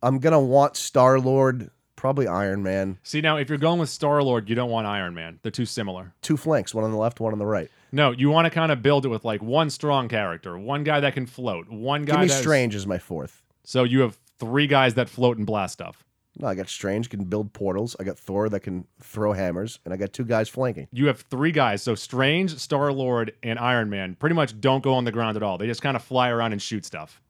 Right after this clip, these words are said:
Speaker 1: I mean, that's a flaw of the game, not of my team.
Speaker 2: <laughs>
Speaker 1: I built a good team.
Speaker 2: Apparently there is a flaw in the game that Deadpool can teleport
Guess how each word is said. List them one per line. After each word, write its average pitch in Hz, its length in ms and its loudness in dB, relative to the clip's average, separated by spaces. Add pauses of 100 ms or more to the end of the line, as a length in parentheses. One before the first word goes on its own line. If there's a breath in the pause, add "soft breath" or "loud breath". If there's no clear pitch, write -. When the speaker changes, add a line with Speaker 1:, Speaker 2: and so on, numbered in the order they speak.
Speaker 1:
I 82 60 -10
mean, 76 360 -8 (120)
that's 87 200 -4
a - 60 -18
flaw 101 240 0
of 78 80 -4
the 82 80 -12
game, 92 280 -4
not 85 180 -4
of 90 120 -6
my 95 140 -2
team. 98 320 -6 (260)
Speaker 2:
<laughs> - 300 -20
Speaker 1:
I 90 40 -6
built 90 220 -6
a 80 40 -20
good 90 200 -6
team. 104 340 -4
Speaker 2:
Apparently 208 360 -2
there 208 160 6
is 160 80 0
a 147 40 -4
flaw 147 300 2
in 143 60 2
the 135 80 0
game 104 420 -2
that 113 240 -4
Deadpool 127 500 0
can 107 140 -4
teleport 156 640 0